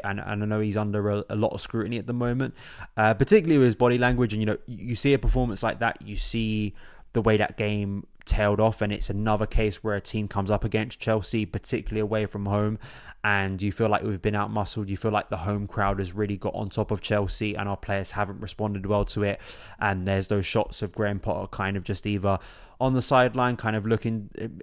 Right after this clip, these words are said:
a little bit despondent, you know, isn't being that animated. Now, I don't, that's not something that I particularly care about, because I've seen very animated coaches, be it Chelsea, like Thomas Tuchel and Antonio Conte, and seen some dreadful performances, uninspiring performances.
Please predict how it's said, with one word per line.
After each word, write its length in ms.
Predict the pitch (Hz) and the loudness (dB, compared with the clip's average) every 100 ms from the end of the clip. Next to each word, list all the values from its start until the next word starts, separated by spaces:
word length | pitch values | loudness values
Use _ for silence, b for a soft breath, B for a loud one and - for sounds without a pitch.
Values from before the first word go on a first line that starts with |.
| 52 | -8
a 60 | |
little 240 | 104 113 110 | -2 0 0
bit 140 | 107 | -2
despondent, 600 | 113 - - 113 107 110 | -4 -6 -2 0 2 0
you 80 | 110 | 0
know, 120 | 104 | -2
isn't 300 | 101 107 107 | 0 -2 -2
being 180 | 110 107 | -2 -2
that 120 | 107 104 | -2 -2
animated. 580 | 107 107 107 - 104 | -2 0 0 -4 -6
Now, 300 | 110 107 104 - b b b - - - | 0 2 0 -6 b b b -20 -10 2
I 180 | 131 135 | 4 6
don't, 500 | 135 127 120 - - - B B B B - | 6 6 4 -2 -14 -12 B B B B 4
that's 220 | 123 - | 4 6
not 100 | 135 | 0
something 240 | 139 123 | 0 0
that 120 | 113 - | -4 -2
I 340 | 107 104 101 - | -2 -2 -6 -10
particularly 460 | 101 - 135 147 151 | -8 -4 -4 -4 -2
care 200 | 160 151 | 4 6
about, 280 | 160 156 | 6 4
because 220 | 113 117 107 | 2 -2 0
I've 200 | 110 - | 0 0
seen 560 | - 117 110 104 98 - b b | -4 -2 -2 -4 -8 -12 b b
very 360 | 107 110 110 92 | 2 4 4 2
animated 560 | 110 113 113 - 98 | -2 -2 -2 -4 -8
coaches, 640 | - 117 - - 117 113 98 | -2 -2 -2 -4 -2 -2 -4
be 180 | - 117 | -4 -4
it 100 | - | -2
Chelsea, 480 | 120 113 101 123 | -2 -2 -4 -4
like 140 | 107 - | -4 -4
Thomas 300 | 110 101 85 | -4 -4 -4
Tuchel 340 | 110 - 104 | -4 -4 -4
and 80 | 101 | -4
Antonio 360 | 98 107 104 101 | -2 -4 -4 -4
Conte, 420 | 110 107 117 110 | -4 -2 -2 -2
and 160 | 101 | -4
seen 220 | 95 113 98 | -4 -4 -4
some 140 | 104 | -8
dreadful 420 | 95 110 - 113 | -4 -4 -2 -8
performances, 680 | 98 107 117 113 110 120 107 | -6 -6 -2 -2 -2 -4 -2
uninspiring 640 | 98 107 101 107 104 110 | -2 -2 -2 0 0 0
performances. 680 | 101 - 113 110 - 120 107 | -6 -4 -4 -4 -2 -2 -2